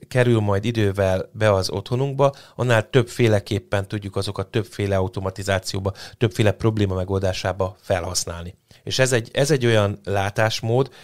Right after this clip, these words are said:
amit alapból a telepítőnek magáénak kell tudnia, illetve neki ebben alakul ki tapasztalata, és ezt, ezt fogja tudni, hogy ezeket az eszközöket, és ezért javasol valamit, hogy „Figyelj már, megvettünk mondjuk öt ilyen eszközt, még kettő ilyen eszközt vesz-, vennénk ho-,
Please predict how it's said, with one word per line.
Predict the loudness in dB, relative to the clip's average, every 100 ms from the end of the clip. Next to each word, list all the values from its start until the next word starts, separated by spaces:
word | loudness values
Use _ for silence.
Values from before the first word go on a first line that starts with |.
| -8
amit | -4 -2 4
alapból | 4 4 2
a | 2
telepítőnek | 4 2 0 -4 -4 -4 -6 -10
magáénak | -2 2 2 0 -2 -4
kell | -4 -4
tudnia, | -6 -8 -4 -2 -4 -6 _ -20 -20 -6
illetve | 0 0 2
neki | -2 0 -2
ebben | 0 -4 -4 -8 _
alakul | -8 -6 -8
ki | -10
tapasztalata, | -10 -10 -8 -8 -4 -4 2 2 2
és | -2
ezt, | -2 -4 -6 -6
ezt | -4 -2
fogja | -4 -2 -2
tudni, | 0 -2 0 0 0 -8 -6
hogy | -4 2
ezeket | 4 4 0
az | 0
eszközöket, | 0 2 0 -2 -2
és | 0
ezért | 2 4 2 0
javasol | 2 6 6 4 2
valamit, | 4 4
hogy | 2
„Figyelj | -4 0 2
már, | 2 0
megvettünk | 0 0 -2 -2 -4 -6
mondjuk | -4 -2 -2 0
öt | 2 2
ilyen | 2 2
eszközt, | 2 2 4 2 0 -18 2
még | 2 6
kettő | 4 4 2
ilyen | 2
eszközt | 2 0 -2
vesz-, | 2 0 0
vennénk | 2 2 2 -2
ho-, | -2 -4